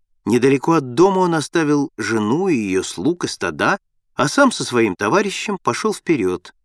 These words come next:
к родителям. Увидав отца, он по совету своего спутника помазал ему глаза рыбьей желчью, и старый Тавит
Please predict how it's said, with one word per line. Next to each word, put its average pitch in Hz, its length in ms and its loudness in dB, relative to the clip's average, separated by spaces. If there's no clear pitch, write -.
к - 80 -8
родителям. 113 680 -8
Увидав 131 540 2
отца, 156 600 -2
он 185 200 2
по - 100 -6
совету 123 420 2
своего 101 460 0
спутника 180 720 -4
помазал 160 540 0
ему 123 280 0
глаза 110 580 0
рыбьей 101 480 -4
желчью, 190 640 -4
и 110 120 -2
старый 87 440 -4
Тавит 135 480 -2